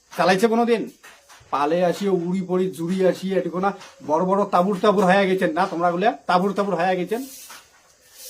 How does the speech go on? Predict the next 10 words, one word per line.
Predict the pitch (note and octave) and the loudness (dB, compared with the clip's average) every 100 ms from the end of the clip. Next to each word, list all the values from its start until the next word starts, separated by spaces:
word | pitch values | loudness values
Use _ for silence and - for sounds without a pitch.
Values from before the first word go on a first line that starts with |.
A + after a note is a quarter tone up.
| - - - - | -18 -20 -20 -8
মই | D3 | -4
তার | D#3 F3 F3 | 2 2 2
জন্য | G3 G3+ | 0 -2
কম, | F3+ G#3 G#3+ F3+ - - - | 4 4 4 0 -8 -12 -16
সমস্ত | - F3 G3 G#3 - | -4 0 2 0 0
রাজবংশী | G#3 F#3+ F#3+ F3 G3 G3 | 2 4 2 0 -2 0
দাদা | F3+ F#3 G3 | 2 4 4
কাকা | G3 F#3 G3 | 2 2 2
ভাইয়ের | F#3 - D#3+ G3 | 2 -2 -4 -2
ঘর | F#3 G3 C#3+ | 2 2 2